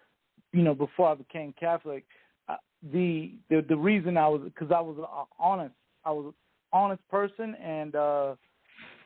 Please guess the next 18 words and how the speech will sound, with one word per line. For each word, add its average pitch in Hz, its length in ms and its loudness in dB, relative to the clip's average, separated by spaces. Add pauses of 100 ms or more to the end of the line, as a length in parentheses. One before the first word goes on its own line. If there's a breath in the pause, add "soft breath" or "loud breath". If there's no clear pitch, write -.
(1200)
you 180 120 -4
know, 165 80 0
I, 170 200 2 (460)
I, 165 120 4 (100)
I 180 120 2
knew 202 580 2
that, 170 280 2 (140)
that 160 160 -2 (160)
the 170 100 2 (160)
truth 226 320 4
would 165 180 2
always, 170 380 4 (320)
would 160 240 0
always 170 300 4
win, 143 480 -4
right? 151 380 2 (760)
Um, 151 540 0 (580)
and, 208 220 0